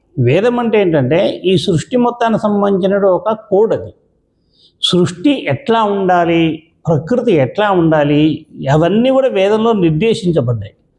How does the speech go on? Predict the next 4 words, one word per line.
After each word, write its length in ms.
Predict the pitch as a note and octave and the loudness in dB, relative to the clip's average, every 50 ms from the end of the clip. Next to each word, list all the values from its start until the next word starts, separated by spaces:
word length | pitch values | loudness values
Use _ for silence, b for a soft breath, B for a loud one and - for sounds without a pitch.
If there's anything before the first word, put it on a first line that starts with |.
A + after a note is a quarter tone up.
| b b b b b b - D3 | b b b b b b -2 0
వేదం 280 | D3+ E3+ G#3+ A3 B3+ | 2 2 2 2 0
చెప్పినట్లే 640 | B3+ A#3+ A#3 B3 - G#3+ A3+ A#3+ A#3+ A#3+ B3 C#4+ D4 | 0 0 0 -2 -2 0 0 0 -2 -2 -2 -2 0
ఇవన్నీ 300 | C#4 A3 G#3 G3 G#3 G#3+ | 0 0 0 0 0 0
జరుగుతున్నాయి. 600 | F3+ F3+ E3 D3 C#3+ C#3 C#3 - B2 A2 A2+ - | 0 2 2 0 0 -2 -2 -4 -6 -6 -8 -10